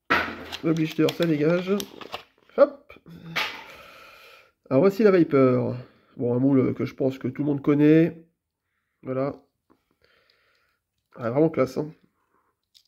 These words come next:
Très, très classe. C'est neuf. C'est beau. Ah, c'est beau quand c'est neuf, quand même. Pas un défaut.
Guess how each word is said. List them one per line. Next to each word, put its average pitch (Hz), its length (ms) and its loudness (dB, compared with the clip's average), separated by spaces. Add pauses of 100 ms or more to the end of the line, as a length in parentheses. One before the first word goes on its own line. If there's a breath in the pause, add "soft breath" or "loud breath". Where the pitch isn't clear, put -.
(160)
Très, 185 260 0
très 151 220 -2
classe. - 560 -6 (1080 soft breath)
C'est 127 200 -6
neuf. - 540 -4 (160)
C'est - 120 -14
beau. 160 200 -2 (220)
Ah, 131 60 -14
c'est 143 120 -6
beau 180 140 2
quand 135 100 -4
c'est 131 140 -6
neuf, 123 180 -6
quand - 100 -16
même. 151 220 -16 (1600 soft breath)
Pas 156 120 0
un 160 60 4
défaut. 156 540 0